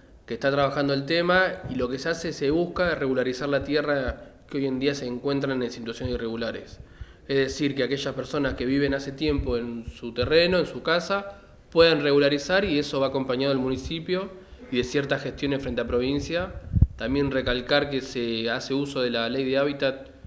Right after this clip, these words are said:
que fue sancionada en su momento y impulsada por el diputado de España. Así que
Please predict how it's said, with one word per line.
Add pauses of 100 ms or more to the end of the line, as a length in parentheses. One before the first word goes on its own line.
(240)
que
fue
sancionada
en
su
momento
y (320)
impulsada
por
el
diputado
de
España. (720)
Así
que